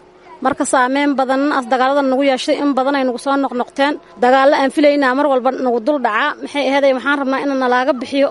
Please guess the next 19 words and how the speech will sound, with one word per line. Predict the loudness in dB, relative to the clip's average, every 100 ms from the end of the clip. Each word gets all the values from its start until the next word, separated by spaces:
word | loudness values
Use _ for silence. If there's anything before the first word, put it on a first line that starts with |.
| -2
kaamamkan | -4 0 -2 -2 -4
aan | -4 -6
ku | 0
dhibaataysan, | 0 0 -2 -2 -2 -4
aan | -4
ku |
rafaadsanay, | -6 -4 -4 -2 -4 -4
annagoo | -2 -2 0
baahan | 0 -2 -2
ah | -4 -4
mar | -2
walba | -2 -2 -6 -12 -14 0
dushayna | 2 4 2 2
dagaal | 2 2 0
iska | -2 0
dhaca. | 2 0 -2 -12 -20 -20 -20 -4
Waana | 0 0
ka | 0 0
xunnahay. | 2 2 0